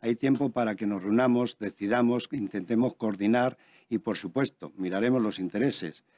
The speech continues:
eh, de la Comunidad de Madrid, entre los cuales están los de nuestros maestros o futuros, los aspirantes a maestros, será uno de los intereses primordiales que me dirá que mire, eh, mi consejero, por supuesto.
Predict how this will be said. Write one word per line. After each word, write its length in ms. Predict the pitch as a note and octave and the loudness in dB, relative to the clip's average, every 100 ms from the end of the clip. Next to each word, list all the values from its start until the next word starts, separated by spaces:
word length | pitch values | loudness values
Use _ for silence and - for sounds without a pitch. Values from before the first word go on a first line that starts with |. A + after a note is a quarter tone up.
| _ _ _ | _ _ _
eh, 240 | B2+ A2+ G#2+ | -2 2 2
de 140 | G#2+ | 2
la 120 | G#2+ | 0
Comunidad 300 | G#2 G2+ A#2+ | 0 2 2
de 60 | C3 | 4
Madrid, 320 | B2+ C3 C#3+ | 4 4 4
entre 260 | A2+ - G2 | 2 -2 -6
los 160 | F#2 | -6
cuales 380 | - B2+ C3+ C#3 | -2 0 2 0
están 460 | B2 - C#3+ B2+ - _ _ - | -4 -2 0 2 0 _ _ -4
los 240 | A#2 C3+ | -2 0
de 120 | A2 | 2
nuestros 440 | A#2 C#3 - F#2+ E2+ | 2 0 -2 -10 -4
maestros 600 | F#2+ B2+ - F#2 E2+ - | -2 -2 -4 -10 -10 -10
o 160 | A2+ G#2 | -8 -8
futuros, 540 | - G2+ A#2+ C3+ B2+ A#2+ | -6 -4 0 0 -2 -4
los 340 | A2+ G#2+ G2+ G#2 | -2 -4 -4 -6
aspirantes 560 | - G2+ A2+ A2+ A#2 | -6 -2 0 0 0
a 60 | B2 | 2
maestros, 520 | C3 C3+ - C#3+ C#3+ _ - | 2 0 0 -2 -2 _ -20
será 280 | - A2 A2+ | -6 0 2
uno 160 | C3 C#3 | 4 4
de 80 | C3+ | 2
los 140 | A#2+ | 0
intereses 440 | C3 C3 C3 C3+ | 0 0 0 0
primordiales 540 | C3+ B2+ B2 B2 C3+ C#3+ | 0 2 2 2 0 0
que 100 | B2+ | 2
me 120 | A#2+ | 4
dirá 240 | A#2 C3 | 4 2
que 80 | B2 | 2
mire, 360 | C3+ C#3 C#3+ C#3+ _ _ | 4 4 2 -2 _ _
eh, 180 | A#2+ A2 | -4 -2
mi 140 | G#2 G#2 | 0 -2
consejero, 560 | G#2 F#2+ F2+ B2 A2+ | -2 -4 -2 0 -2
por 160 | - F2 | -6 -14
supuesto. 500 | E2 C3+ - - | -6 -4 -4 -10